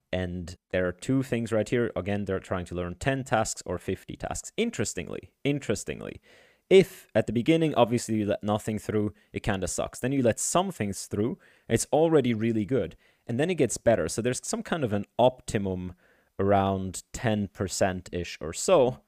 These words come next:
Interestingly, that's the case for both the things, even though one is trying to learn significantly more tasks, which is interesting, right? Then there is a drop-off for both things, which you would expect.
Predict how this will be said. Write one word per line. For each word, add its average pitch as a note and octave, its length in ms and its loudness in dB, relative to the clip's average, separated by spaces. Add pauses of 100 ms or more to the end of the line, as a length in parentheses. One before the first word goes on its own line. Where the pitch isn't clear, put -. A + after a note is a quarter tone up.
(160)
Interestingly, A2+ 640 -2
that's G2 240 2
the - 100 -10
case G2 300 -2
for G2 200 -4
both G#2 720 -4 (240)
the D#3+ 120 -4
things, A3 440 -6
even A2 280 -2
though G#2+ 160 4
one G#2 280 -2
is G2+ 120 -6
trying G2 260 -6
to - 140 -8
learn F#2+ 300 -2
significantly G2 840 -6
more F#2 300 -6
tasks, - 580 -6
which A2 280 2
is F2 140 -6
interesting, G#2+ 720 -6
right? F#2+ 240 -2 (480)
Then D#3 180 2
there F#3+ 160 4
is G#2 120 2
a G#2 60 2
drop-off G2+ 680 0
for G2 220 -4
both A2+ 280 -2
things, - 560 -12
which G2+ 240 -6
you A2 60 -4
would G2 140 -4
expect. - 480 -8